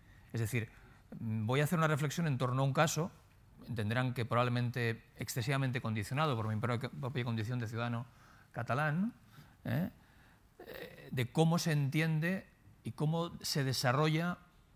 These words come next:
el prejuicio cuando éste se plantea desde arriba,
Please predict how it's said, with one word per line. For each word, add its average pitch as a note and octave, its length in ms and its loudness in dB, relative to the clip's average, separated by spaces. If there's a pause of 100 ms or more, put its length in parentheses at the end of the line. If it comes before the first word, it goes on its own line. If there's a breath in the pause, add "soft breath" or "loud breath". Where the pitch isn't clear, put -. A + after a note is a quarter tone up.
(140)
el A2+ 160 0
prejuicio E3 640 2
cuando A#2+ 320 2
éste F3+ 420 0 (180)
se - 140 -8
plantea B2 480 2
desde C3 240 0
arriba, C3 380 0